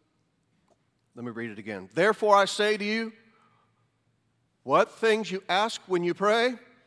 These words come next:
believe that you receive them when you pray. You take them by faith. You believe you receive it. "God, I believe I receive healing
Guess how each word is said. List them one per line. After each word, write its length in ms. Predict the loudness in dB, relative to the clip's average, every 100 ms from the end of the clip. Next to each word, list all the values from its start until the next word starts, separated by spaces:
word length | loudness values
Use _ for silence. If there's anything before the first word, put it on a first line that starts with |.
| _ _ _ -10
believe 460 | 0 2 2 0
that 180 | -4 -4
you 80 | -4
receive 400 | -4 -2 -2 2
them 340 | 2 2 -4 -12 _ _ _ _ _ _ _ -20 -8
when 220 | -4 -2
you 100 | 0
pray. 460 | 2 4 2 0 -8 -20 _ _ _ -20
You 100 | -18 -4
take 280 | 0 0
them 200 | 0 2
by 200 | 4 4
faith. 360 | 2 0 0 -2
You 100 | -4
believe 300 | 0 0 0
you 60 | -6
receive 360 | -4 -2 0
it. 120 | -2 -4 -20 -20 -2
"God, 160 | 2
I 80 | 2
believe 280 | 4 2 2
I 80 | 2
receive 400 | 0 -4 -6 -4
healing 420 | -2 0 0